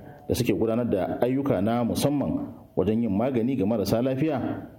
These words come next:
kamar cibiyoyin da suke magani da masu fama da cutar koda da dai sauransu. Kamar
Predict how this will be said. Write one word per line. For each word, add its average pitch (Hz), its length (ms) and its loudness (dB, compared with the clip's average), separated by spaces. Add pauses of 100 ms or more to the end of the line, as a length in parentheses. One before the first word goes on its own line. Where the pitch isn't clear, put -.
kamar 104 300 2
cibiyoyin 117 520 0
da 98 200 0
suke 98 500 2
magani 98 640 0 (340)
da 90 60 4
masu 90 320 0
fama 117 320 2
da 98 160 0
cutar 87 400 2
koda 117 500 0
da 85 80 2
dai 87 300 2
sauransu. 92 580 0 (1400)
Kamar 147 220 2